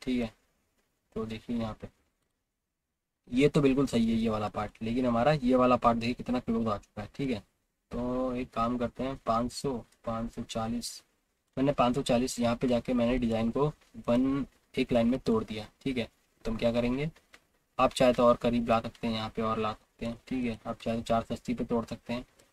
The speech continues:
ठीक है। मैं पाँच सौ चालीस पे तोड़ता हूँ, तो मैं यहाँ पे चलता हूँ पाँच सौ चालीस, और मैं यहाँ पे एक और मीडिया को भी लगाऊँगा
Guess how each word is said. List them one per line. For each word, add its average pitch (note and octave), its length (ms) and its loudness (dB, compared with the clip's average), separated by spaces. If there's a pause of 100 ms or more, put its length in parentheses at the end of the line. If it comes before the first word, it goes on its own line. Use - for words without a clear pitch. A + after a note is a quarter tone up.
(420)
ठीक B2+ 160 -6
है। A2+ 140 -6 (160)
मैं B2 100 -6
पाँच A2+ 320 0
सौ C3+ 160 -6 (160)
चालीस A2 240 -4
पे A3+ 140 -8
तोड़ता - 340 -8
हूँ, G#2+ 80 -10
तो - 140 -12
मैं A2+ 60 -6
यहाँ G#2+ 100 -8
पे - 160 -20
चलता A2 180 -10
हूँ A#2 80 -6
पाँच A2 180 -2
सौ - 100 -20
चालीस, A#2+ 380 -6 (580)
और C3 440 -2
मैं C3 120 -2
यहाँ A#2 220 -4
पे B2 160 -2
एक A2+ 120 -4
और A#2 100 2
मीडिया A2+ 280 -2
को A#2 80 -4
भी A#2 120 -2
लगाऊँगा A2+ 380 -4